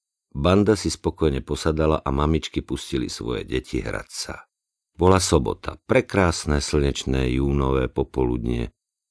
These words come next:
V lesoparku na kraji nášho mesta sa tmolili mraky ľudí z centra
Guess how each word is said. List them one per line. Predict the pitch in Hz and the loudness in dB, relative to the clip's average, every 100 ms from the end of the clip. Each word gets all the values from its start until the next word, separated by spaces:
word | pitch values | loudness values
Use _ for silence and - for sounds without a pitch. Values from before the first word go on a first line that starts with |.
| - | 2
V | 82 | 4
lesoparku | 85 85 - 78 73 - | 6 2 2 2 2 0
na | 71 69 | 0 0
kraji | - 65 64 | -2 -2 0
nášho | 65 67 64 58 | 0 0 0 -2
mesta | 62 73 - - 73 69 _ _ | 0 -2 -4 -2 -2 -2 _ _
sa | - 87 | 0 0
tmolili | - 92 85 82 80 | 2 4 8 8 6
mraky | 76 71 71 - | 4 2 -2 -4
ľudí | 57 57 55 | -6 -6 -8
z | - - 64 | -10 -8 -6
centra | 60 - 58 | -6 -6 -8